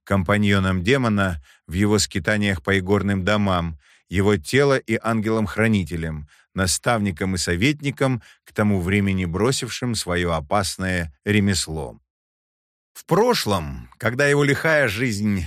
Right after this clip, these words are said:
била ключом, мистер Планкетт был одним из величайших шулеров,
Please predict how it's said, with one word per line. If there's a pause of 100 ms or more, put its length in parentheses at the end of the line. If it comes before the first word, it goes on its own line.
била
ключом, (560)
мистер
Планкетт
был
одним
из
величайших
шулеров,